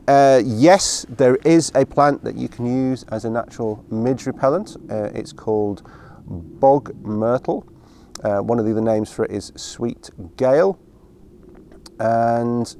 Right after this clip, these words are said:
it is a plant generally of peat bogs, boggy moorland, around the margins of, uh, forests, often in Scotland,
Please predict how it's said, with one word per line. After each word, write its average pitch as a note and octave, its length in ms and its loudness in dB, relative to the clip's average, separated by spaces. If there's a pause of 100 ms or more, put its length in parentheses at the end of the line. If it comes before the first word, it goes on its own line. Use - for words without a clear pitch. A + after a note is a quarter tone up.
it - 500 -6 (120)
is B2 420 -2
a A2+ 80 -4
plant D3+ 580 -2 (220)
generally F#3 760 0
of C3+ 680 4 (1300)
peat - 320 -4
bogs, E3+ 800 2
boggy D3+ 300 2
moorland, D3+ 920 2 (260)
around C#3 440 2
the C3+ 80 2
margins C3 1000 2
of, A#2+ 800 0
uh, G#2 260 0
forests, - 840 0
often A#2+ 360 -4
in G#2+ 120 -4
Scotland, C#3 880 -2